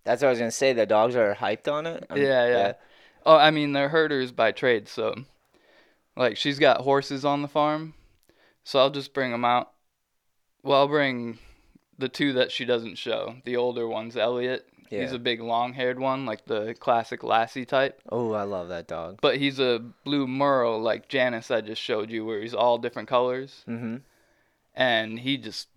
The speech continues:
Speaker 2: he runs around, he owns the farm, he can just go wherever he wants 'cause he always comes back. And then, um, Cha-Cha, she's the first one that she bred. So, like, she's the beginning, like,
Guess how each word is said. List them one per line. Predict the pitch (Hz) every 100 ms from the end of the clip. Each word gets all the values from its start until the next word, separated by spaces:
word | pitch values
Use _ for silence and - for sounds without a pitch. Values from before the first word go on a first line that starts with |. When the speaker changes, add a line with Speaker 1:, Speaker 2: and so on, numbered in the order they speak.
| _ _ _
Speaker 2:
he | 131 131
runs | 135 131 127
around, | 131 127 123 120
he | 117
owns | 131 123 110
the | 110
farm, | 117 113 117 107
he | 123
can | 117 110
just | 101 -
go | 123 117
wherever | 117 113
he | 113
wants | 117 117 113
'cause | 117
he | 110
always | 113 113 113
comes | 120 113
back. | 113 117 107 - _ _ _ _ _ -
And | 135 127
then, | 131 123
um, | 117 113 113 104 107 110 117 _ -
Cha-Cha, | 151 135 135 123 107 117 - _ _ _ _ _
she's | - 143 139 127 _ _ _ _ _ _ _
the | 107 101 _ -
first | 156 156 -
one | 156 151 151
that | 135
she | - 131
bred. | 123 131 143 151 165 - _ - _ _ _ _ _ _
So, | - 117
like, | 104 113
she's | 131 123 117
the | 120 110
beginning, | 113 120 120 117 117 120 123 131 _ _ _ _ _ _
like, | 113 110